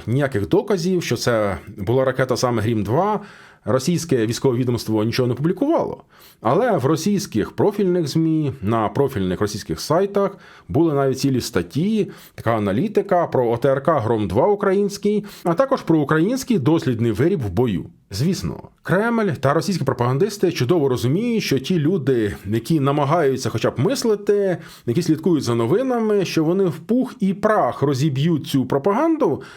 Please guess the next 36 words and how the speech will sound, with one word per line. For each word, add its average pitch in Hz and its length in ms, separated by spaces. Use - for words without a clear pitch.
тому 196 260
вони 220 200
зайшли 139 500
з 95 120
двох 120 360
боків. - 460
З 139 40
одного 220 260
боку, - 460
вони 220 160
розповідають 208 460
про 175 120
те, 214 280
що 143 280
українці 147 800
нібито 147 280
ні 123 100
на 113 120
що 101 160
не 104 100
здатні, 202 640
що - 160
це 170 260
не 127 140
українські 202 520
ракети, 180 680
що 107 160
це 117 140
просто 131 380
перемарковані 113 880
західні 196 420
ракети, 180 440
насамперед 135 600
американські 127 600
та 127 120
британські. 127 760